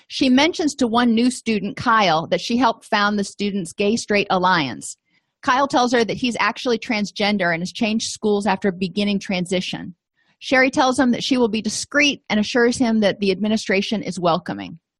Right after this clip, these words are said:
Kyle recounts this story fondly at a later meeting with the school's counselor. Um, now, working in a residential program, we used to have, um, buddies that we would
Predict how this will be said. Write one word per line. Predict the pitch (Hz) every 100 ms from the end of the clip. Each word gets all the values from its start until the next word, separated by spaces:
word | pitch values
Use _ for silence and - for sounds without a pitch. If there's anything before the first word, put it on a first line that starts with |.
| _ _ -
Kyle | 240 247 233
recounts | 226 247 214 -
this | 202 -
story | 208 202
fondly | 196 202 196 190 190
at | 170
a | 175
later | 170 185
meeting | 190 180 170 170
with | 175 175
the |
school's | - - 165 170
counselor. | - 165 - - 80 - - _ _ - - _ -
Um, | 151 123 - _ _ _ _ 220
now, | 240 185 - _ _ _ _
working | 226 320 320 277
in |
a | 233
residential | 226 208 208 226 220
program, | 202 175 160 160 151 170 - _ _ _ - - -
we | 196 240
used | 226 226 -
to |
have, | 214 208 202 196 196 - _ _ _ -
um, | 180 165 143 - _ _
buddies | 185 202 190 165 170 - - _
that | 202
we | 196
would | 175 180